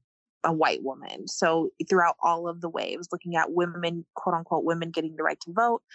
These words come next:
um, that was, Black women didn't get the right to vote until decades after white women did. So it, it, under the guise of all women, but it's not actually women. I al-, I also teach about the second wave of the feminist movement, where we were looking at, uh, white women in particular who were calling it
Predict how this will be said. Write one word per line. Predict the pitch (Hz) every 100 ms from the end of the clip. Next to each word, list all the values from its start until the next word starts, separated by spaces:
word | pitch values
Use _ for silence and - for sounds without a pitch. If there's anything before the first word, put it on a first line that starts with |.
| - - -
um, | 180 170
that | 175
was, | 247 214 - 170 _
Black | 180 196 196 233
women | 254 269
didn't | 240 185
get | 185
the | 170
right | 170 165
to |
vote | 160 160 160
until | 160 165 156 156 _ _ _ -
decades | 175 - 165 160 -
after | 151 - 160 69
white | - -
women | - - -
did. | - - 185
So | - 175
it, | 165 _
it, | - 185 _ - -
under | 185 214
the | 202
guise | 175 160 170
of | 175 156
all | 143
women, | - 87 82 180 - - -
but | 190
it's | 175 -
not | 160 -
actually | 135 - - 123
women. | 104 90 87 73
I | -
al-, | 165 170
I | 165 170
also | 170 180
teach | - 180
about | 160 151
the | 190
second | 294 294 226
wave | 175
of | 160 160
the | 156 -
feminist | 160 156 -
movement, | 165 151 156
where | 165 160
we | 160
were | 160 160
looking | 160 170 160
at, | 160 151 - - - - -
uh, | 180 170 151
white | 160 175 180
women | 170 165
in | 165
particular | 175 - 185 175 165 170 170
who | 175 170 156
were | 156 165
calling | - 185 165 165
it | 156 147